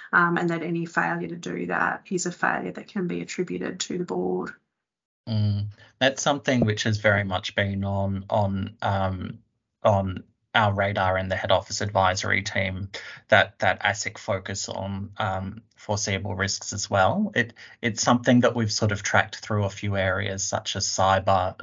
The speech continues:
Speaker 2: uh, such as climate risk, where asic has been active out there in the market, doing speeches, including things in their corporate plan. Um, whistleblowing is another area, I should say.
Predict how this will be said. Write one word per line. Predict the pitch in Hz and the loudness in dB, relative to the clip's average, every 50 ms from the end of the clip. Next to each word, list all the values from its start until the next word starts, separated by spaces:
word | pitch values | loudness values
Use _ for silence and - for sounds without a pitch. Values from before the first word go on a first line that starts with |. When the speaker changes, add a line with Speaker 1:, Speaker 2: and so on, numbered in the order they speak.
| - - | -4 0
Speaker 2:
uh, | 110 101 95 98 92 92 - - - - - | 0 2 2 0 -2 -2 -2 -2 -2 -4 -8
such | - - - 95 - - 98 | -6 -2 0 0 0 0 -2
as | 90 - - - - _ | -4 -4 -6 -6 -8 _
climate | - - - 104 98 101 104 101 107 | -8 -2 2 2 4 4 2 2 2
risk, | 107 101 98 - - - - - - - - - - - - - - _ | 2 2 2 2 0 -2 -4 -8 -12 -14 -16 -16 -16 -16 -16 -18 -4 _
where | 117 107 95 90 - | 6 6 6 8 6
asic | 107 110 110 - 104 101 - | 6 4 4 2 -2 -4 -6
has | 104 104 | -8 -6
been | - 110 101 98 98 | -2 -2 -2 0 2
active | 95 92 - - - 107 101 98 | 2 2 2 0 -4 -4 -2 0
out | 98 95 - - | 0 0 0 0
there | - 104 95 95 | 0 0 0 0
in | 95 90 | 0 -2
the | 101 90 | -4 -2
market, | 92 95 95 95 95 95 - - 95 - - - - _ _ - 117 - _ | 0 2 2 2 2 2 0 -2 -2 -4 -4 -8 -12 _ _ -20 -20 -12 _
doing | - 113 104 107 101 101 | -2 0 2 2 2 2
speeches, | 104 - - - 104 104 101 104 - - 101 98 98 95 95 95 - - - - | 0 0 0 2 0 0 0 0 0 0 2 2 2 0 -2 -2 -2 -2 -2 -2
including | 117 107 107 104 - - 113 110 104 104 101 101 | 0 2 2 0 2 2 4 4 4 4 4 2
things | 101 - 98 98 101 98 98 | 2 0 2 2 2 2 2
in | 101 95 92 | 0 0 2
their | 95 92 92 | 2 2 2
corporate | - - - 104 101 98 - - 87 - - - | 0 -2 -2 -2 -2 0 2 2 2 2 2 -2
plan. | - - 104 98 101 104 101 98 98 98 98 98 95 92 95 - - - - - - _ | 0 2 4 4 6 4 4 4 2 2 2 2 0 0 -2 -6 -12 -18 -18 -20 -6 _
Um, | - 104 101 95 95 98 98 | 4 6 6 6 4 2 0
whistleblowing | - - 135 120 107 - - 113 104 104 95 95 98 101 104 | -2 0 2 2 2 4 4 4 4 4 4 4 4 4 4
is | 101 101 | 4 2
another | 104 95 92 95 95 92 92 95 | 2 2 2 2 2 2 2 2
area, | 95 95 95 95 95 95 95 | 2 2 2 2 2 2 2
I | 95 95 101 | 2 2 0
should | - - 110 104 - | 0 -2 -4 -4 0
say. | - - 101 101 101 101 101 107 | 2 4 4 4 4 2 2 0